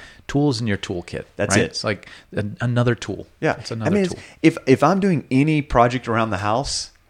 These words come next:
Speaker 2: I, it always goes much better if I think about, "Here's everything that I'm gonna need," and I get 'em all laid
Speaker 1: Yeah.
Speaker 2: out.
Speaker 1: Yeah.
Speaker 2: Maybe I end up not ultimately needing one of those tools, but they're there.
Speaker 1: Yeah.
Speaker 2: The frustrating thing is I gotta run back to the garage and get this thing, run back to Home Depot and get this other
Speaker 1: Right.
Speaker 2: thing, right?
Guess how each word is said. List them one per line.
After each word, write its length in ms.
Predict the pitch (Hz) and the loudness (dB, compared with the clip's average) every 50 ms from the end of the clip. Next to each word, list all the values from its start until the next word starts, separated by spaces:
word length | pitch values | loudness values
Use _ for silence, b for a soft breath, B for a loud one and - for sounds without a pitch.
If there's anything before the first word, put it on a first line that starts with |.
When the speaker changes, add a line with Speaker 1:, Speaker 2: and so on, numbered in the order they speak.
| _ _ - | _ _ 0
Speaker 2:
I, 100 | 107 113 - - | 0 2 2 2
it 120 | 143 139 | 0 2
always 260 | - 156 190 202 180 - | 2 2 2 2 2 2
goes 200 | - 165 120 107 | 2 0 0 2
much 280 | 104 113 131 - - - | 0 0 0 0 0 -2
better 320 | 107 104 110 131 147 - | 0 0 0 0 -2 -2
if 140 | - - 104 | -2 -2 -2
I 60 | 98 | -2
think 180 | - 117 104 107 | -2 -4 -6 -4
about, 260 | 90 95 95 - - | -2 -2 -2 -4 -4
"Here's 240 | 92 113 131 131 135 | -4 -4 -2 -2 -2
everything 380 | 123 123 120 - 123 113 113 | -2 -2 -2 -4 -4 -4 -2
that 80 | 107 98 | -2 -2
I'm 80 | 98 98 | -2 -2
gonna 180 | 101 95 87 | -2 -4 -4
need," 360 | 82 82 85 90 104 117 123 - | -4 -4 -2 -2 -2 -2 -2 -4
and 120 | - 90 87 | -6 -4 -4
I 80 | 85 87 | -4 -4
get 200 | 80 110 110 120 | -4 -2 -2 -2
'em 100 | 104 95 | 0 0
all 180 | 95 98 95 | 0 0 0
laid 220 | 90 95 92 90 80 | 0 0 -2 -2 0
Speaker 1:
Yeah. 120 | 82 85 101 | 0 0 0
Speaker 2:
out. 180 | 123 135 B B B B B | 0 0 B B B B B
Speaker 1:
Yeah. 140 | - 90 104 | -10 -8 -2
Speaker 2:
Maybe 420 | 117 131 160 226 233 233 233 220 | 0 2 2 2 2 0 0 0
I 120 | 208 202 | 0 0
end 180 | 196 190 190 190 | -2 -2 -2 -2
up 140 | 185 180 - | -4 -4 -6
not 300 | 104 98 107 117 143 143 | -6 -4 -4 -2 -2 -2
ultimately 420 | 135 139 - 147 131 120 92 104 98 | -2 -2 -4 -6 -8 -6 -6 -6 -4
needing 280 | 95 101 110 131 127 120 | -4 -4 -2 -2 -2 -2
one 100 | 123 127 | -2 -2
of 60 | 127 | -2
those 160 | 123 117 - | -4 -6 -6
tools, 240 | - 151 147 139 139 | -6 -6 -6 -6 -4
but 160 | - 104 92 | -6 -4 -4
they're 180 | - 87 82 82 | -2 -4 -4 -4
there. 380 | 76 - 87 85 80 71 67 B B B B B | -6 -4 -4 -4 -4 -4 -6 B B B B B
Speaker 1:
Yeah. 80 | - 87 | -6 -4
Speaker 2:
The 80 | 113 110 | -4 -2
frustrating 480 | - - 160 165 - - 156 139 120 | 4 4 4 6 6 4 2 2 2
thing 100 | 127 117 107 | 0 0 0
is 100 | 87 82 | 0 0
I 80 | 78 | 0
gotta 120 | 80 82 85 | 0 0 0
run 220 | 85 87 82 82 | 0 0 -2 0
back 220 | 78 92 95 92 - | 2 2 2 2 0
to 60 | - | -4
the 60 | 98 80 | -10 -8
garage 360 | 87 92 90 90 92 90 92 | -4 -2 0 0 0 0 -2
and 80 | 92 85 | -6 -8
get 140 | 95 - - | -6 -4 -2
this 200 | 135 131 - - | -2 -2 -2 -4
thing, 260 | 92 80 71 67 69 | -6 -6 -6 -6 -4
run 300 | 76 85 90 87 85 76 | -2 0 0 0 -2 -2
back 420 | - 87 85 90 - - - - | 2 2 4 4 2 0 -4 -8
to 100 | - 98 | -6 -4
Home 300 | 90 104 117 117 107 107 | -2 0 0 0 2 4
Depot 420 | 101 135 180 - 95 110 104 104 113 | 4 4 4 6 6 8 8 8 6
and 120 | 113 107 | 4 2
get 120 | 117 113 | 0 2
this 200 | - 135 127 - | 2 2 4 6
other 200 | - 123 - 202 | 6 10 10 10
Speaker 1:
Right. 260 | - 123 - 131 147 - | 10 10 6 4 4 4
Speaker 2:
thing, 100 | - 127 | 4 4
right? 180 | - 165 B | 4 4 B